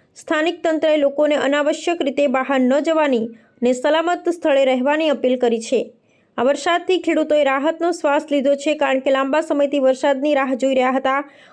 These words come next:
હવે વરસાદને કારણે જમીનમાં પૂરતો ભેજ મળી રહ્યો છે, જે આગામી પાક માટે લાભદાયી રહેશે.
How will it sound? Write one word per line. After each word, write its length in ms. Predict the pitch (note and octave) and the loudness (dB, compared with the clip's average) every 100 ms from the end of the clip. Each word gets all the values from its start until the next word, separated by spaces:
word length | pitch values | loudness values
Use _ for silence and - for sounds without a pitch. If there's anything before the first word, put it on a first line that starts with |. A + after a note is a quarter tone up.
| _ | _
હવે 260 | C#4+ C#4 F#4+ | -2 0 2
વરસાદને 540 | F4+ E4 E4+ D#4 C#4 D#4 | 2 0 0 0 0 -2
કારણે 380 | D4 C#4 D4 | 0 2 2
જમીનમાં 540 | C4 C#4 D4 D4 D#4 D#4 | 2 0 0 0 -2 0
પૂરતો 320 | D4 D4 E4+ | -2 0 0
ભેજ 260 | B3+ C#4 C#4 | 0 0 2
મળી 200 | C#4 C#4+ | 2 2
રહ્યો 200 | C#4+ C#4+ | 2 2
છે, 280 | C#4+ D4+ C#4 | 0 -2 0
જે 160 | C4 | -2
આગામી 580 | - C4 B3+ C#4+ C#4+ D4+ E4 - - - | -2 -2 0 0 0 0 -4 -8 -18 -6
પાક 360 | C#4+ E4 D#4+ D4 | -4 -2 -2 -2
માટે 180 | C#4+ | 0
લાભદાયી 440 | C#4+ B3+ A3+ C4 C4 | 0 0 2 2 2
રહેશે. 440 | B3 - A#3+ - | 2 0 -2 -2